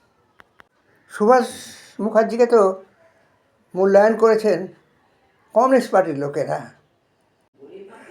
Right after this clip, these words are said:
তাদের রাজনৈতিক দৃষ্টিভঙ্গিতে এবং রাজনৈতিক ধ্যান ধারণার ভিত্তিতে। কিন্তু সুভাষ মুখার্জি তো কবি, সাহিত্যিক, তাকে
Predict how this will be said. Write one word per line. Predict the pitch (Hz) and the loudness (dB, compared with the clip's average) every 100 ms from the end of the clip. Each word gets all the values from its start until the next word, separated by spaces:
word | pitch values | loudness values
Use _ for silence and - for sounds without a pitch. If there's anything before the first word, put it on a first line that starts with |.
| - - - 196 | -20 -20 -4 0
তাদের | 196 254 226 208 226 196 196 | 4 4 4 4 4 4 2
রাজনৈতিক | 196 214 214 220 175 - _ _ _ - - - _ 147 | 2 2 2 -2 -6 -12 _ _ _ -20 -20 -20 _ -6
দৃষ্টিভঙ্গিতে | 196 196 185 180 175 151 156 147 127 - - - - _ _ _ _ _ 185 | -4 0 2 2 0 -2 -4 -4 -10 -20 -20 -20 -20 _ _ _ _ _ -2
এবং | 190 190 185 | 0 2 2
রাজনৈতিক | 175 196 175 170 - _ _ - | 0 -2 -2 -8 -14 _ _ -6
ধ্যান | 170 180 165 | 0 0 2
ধারণার | 165 165 160 143 | 2 2 0 -2
ভিত্তিতে। | 151 - 113 - 104 - - 143 147 _ _ 190 - 196 _ 190 - - _ 208 | -6 -12 -18 -16 -16 -18 -20 -20 _ _ _ -20 -20 -20 _ -20 -20 -20 _ -8
কিন্তু | 208 247 226 - - - - - - | -4 0 2 0 -4 -18 -20 -20 -6
সুভাষ | 202 226 - - - 202 - 202 | -2 -2 -2 -18 -14 -12 -12 -10
মুখার্জি | 196 208 226 233 | -6 -4 -2 0
তো | 190 - 202 | 0 0 2
কবি, | 220 269 196 143 | 4 2 -2 -2
সাহিত্যিক, | 185 240 294 160 120 - - - _ _ 185 - _ _ _ _ _ - | -2 -2 -4 -10 -12 -14 -20 -20 _ _ -20 -20 _ _ _ _ _ -6
তাকে | 185 | 0